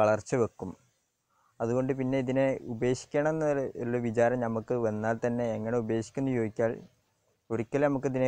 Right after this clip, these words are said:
ഉപേക്ഷിക്കാൻ പറ്റില്ല. എന്തുകൊണ്ടാണെന്ന് ചോദിച്ചാൽ നമ്മുടെ ഈ നാട്ടിലൊക്കെ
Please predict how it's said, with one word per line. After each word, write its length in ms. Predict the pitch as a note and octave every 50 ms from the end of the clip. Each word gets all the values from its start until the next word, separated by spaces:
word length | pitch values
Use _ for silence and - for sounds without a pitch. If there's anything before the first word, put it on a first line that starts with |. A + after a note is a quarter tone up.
| B2
ഉപേക്ഷിക്കാൻ 520 | A2 G#2+ A2 A2 A2+ G#2+ - - C#3 C3+ C3+ C3
പറ്റില്ല. 320 | B2+ A2+ - A2+ G#2 G#2 G#2 G#2 G#2 G#2
എന്തുകൊണ്ടാണെന്ന് 580 | G#2 G#2 G#2+ A#2 A#2+ A#2 A#2 C3 C3 C3+ C3 B2
ചോദിച്ചാൽ 440 | B2 A2+ A2 G#2 - - A2+ A2+ A2+ A#2+ B2 - _ _ _ _ _ _ _ _ _ _ _ _ _ _ _ _ -
നമ്മുടെ 280 | - G#2+ A2+ B2 C#3 D3
ഈ 80 | D3+ C#3+ B2+
നാട്ടിലൊക്കെ 520 | A#2 A2 G#2+ G#2+ - A#2+ B2 A#2+ - B2+